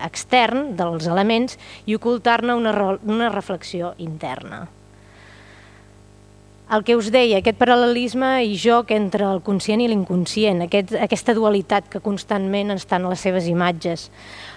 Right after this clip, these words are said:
el que fa és, eh, ella ens indica que el cos, igual que la fotografia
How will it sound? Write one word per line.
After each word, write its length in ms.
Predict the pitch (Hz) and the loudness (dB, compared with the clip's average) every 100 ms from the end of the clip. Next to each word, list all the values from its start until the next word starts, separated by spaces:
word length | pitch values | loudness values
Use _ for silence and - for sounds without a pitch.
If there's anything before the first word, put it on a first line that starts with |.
| - - | -8 2
el 420 | 208 202 196 190 | 4 6 4 2
que 140 | 233 214 | 0 0
fa 380 | - 220 226 202 | 2 4 4 2
és, 300 | 196 185 - | 2 0 0
eh, 460 | 180 175 165 160 156 - 202 | 0 0 0 -2 -2 0 0
ella 540 | 196 196 185 175 170 - 190 | 4 4 4 0 -4 -6 -4
ens 180 | 175 190 | -2 0
indica 460 | 190 196 - 240 | 0 0 2 2
que 160 | 262 214 | 2 2
el 180 | 180 165 | 2 2
cos, 340 | 240 220 254 208 | 2 2 2 -2
igual 300 | 165 180 170 | 0 0 0
que 80 | |
la 80 | 175 | -2
fotografia 800 | - 175 185 220 - 240 233 | -4 -4 -2 -2 0 2 2